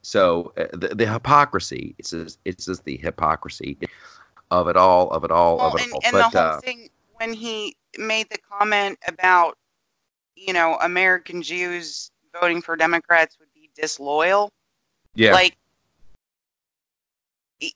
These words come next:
Speaker 2: he, he missed a couple qualifiers, because if you're a religious Jew that cares about Judaism, then, yeah, voting for Democrats would be really hard. But are you really gonna pounce on that non-specific comment where he didn't clarify his meaning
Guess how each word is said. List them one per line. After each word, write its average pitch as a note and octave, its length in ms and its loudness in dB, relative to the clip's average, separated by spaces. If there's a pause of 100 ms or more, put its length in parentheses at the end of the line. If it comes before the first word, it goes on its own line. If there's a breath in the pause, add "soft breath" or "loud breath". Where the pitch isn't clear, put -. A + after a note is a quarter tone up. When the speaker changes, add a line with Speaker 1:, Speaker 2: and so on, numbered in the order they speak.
Speaker 2:
he, C4 360 -4
he C#4 240 -2
missed C#4+ 320 2
a C4+ 60 -2
couple - 380 -4 (100)
qualifiers, F#3 880 2 (100)
because D#3+ 440 -2
if D#3 120 -10 (100)
you're E3+ 140 0
a E3 60 0
religious F3 720 0
Jew D#3+ 580 -6
that D3+ 160 -10
cares D3+ 180 -8
about C3+ 340 0
Judaism, C#3+ 720 -4 (120)
then, D3 180 -4 (100)
yeah, D3+ 220 6 (120)
voting D#3+ 200 -2
for C#3+ 120 -14
Democrats C#3+ 500 -2
would - 100 -20
be C3+ 80 -20 (140)
really B2+ 140 -8
hard. C3 340 2 (340)
But E3 120 -4
are F3 140 4
you G3+ 220 -8
really D4 280 -4
gonna A3+ 240 2 (100)
pounce F#3+ 380 0 (100)
on E3 140 -2
that E3 220 2 (120)
non-specific G#3 880 -4 (100)
comment F3 460 0
where C#3+ 100 -10
he - 160 -20 (100)
didn't G#3+ 280 -2
clarify F#3+ 600 0
his D#3 160 -8
meaning E3 420 -4